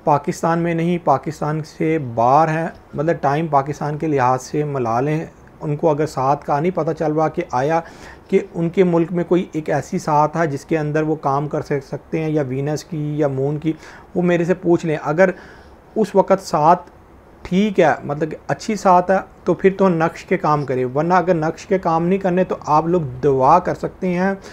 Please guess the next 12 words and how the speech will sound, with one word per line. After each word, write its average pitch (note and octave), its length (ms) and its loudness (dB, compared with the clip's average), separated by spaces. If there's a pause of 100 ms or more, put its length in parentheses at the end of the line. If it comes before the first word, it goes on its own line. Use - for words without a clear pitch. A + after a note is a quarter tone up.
(540)
हाँ, E3 280 0
अल्लाह E3 240 6
के F3+ 140 0
हजूर D#3+ 500 2 (200)
मसल्ले D#3 500 2
पे F3 120 2
बैठ D3 340 2
के E3+ 280 2 (720)
दुरूद D3 320 4
शरीफ D#3+ 320 0
पढ़ D3 200 4
के E3 300 0